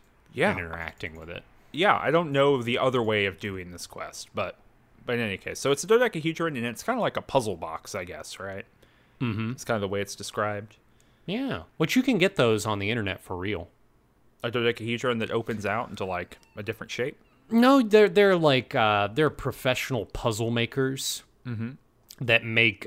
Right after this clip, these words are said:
Speaker 2: um, boxes that only open if you do certain things, and some of them are, like, very sophisticated, like, oh, you have to apply heat to a side because there's, like, a heat sensor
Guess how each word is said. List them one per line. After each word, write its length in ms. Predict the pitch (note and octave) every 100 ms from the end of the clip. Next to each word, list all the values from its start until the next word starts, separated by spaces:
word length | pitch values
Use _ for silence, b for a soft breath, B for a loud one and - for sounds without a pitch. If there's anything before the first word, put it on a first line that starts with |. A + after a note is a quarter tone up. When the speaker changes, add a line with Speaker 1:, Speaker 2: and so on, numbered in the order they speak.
| -
Speaker 2:
um, 260 | G2+ F#2+ F#2+
boxes 640 | A2 G#2+ - A#2+ G#2+ G2
that 160 | G#2+ -
only 320 | A2 A2 G#2+
open 300 | G#2 G#2+ A2 G2+
if 120 | -
you 60 | F2+
do 180 | G#2 G2+
certain 320 | - G2+ G2+
things, 260 | G#2+ A2
and 120 | G2+ F2+
some 200 | G#3+ C#4+
of 120 | A3
them 180 | A2 G2+
are, 80 | F#2
like, 280 | F#2+ G2 A#2
very 320 | A2 C3+ A2+
sophisticated, 800 | - G2 G#2+ - - F#2+ F2+ F2
like, 240 | F2+ E2+ B B A#2
oh, 140 | C#3 D3
you 180 | G2 G2
have 240 | A#2+ -
to 160 | E3+ A2
apply 560 | - - F#2 G#2 A2+
heat 400 | F#2 A2+ A2+ -
to 160 | - F2
a 60 |
side 440 | F2 G2 E2 E2 E2
because 280 | F2 F#2 F#2
there's, 200 | F2+ G2+
like, 140 | F#2
a 80 | F2
heat 320 | - A#2+ -
sensor 680 | - E2+ D#2+ - D#2 D2+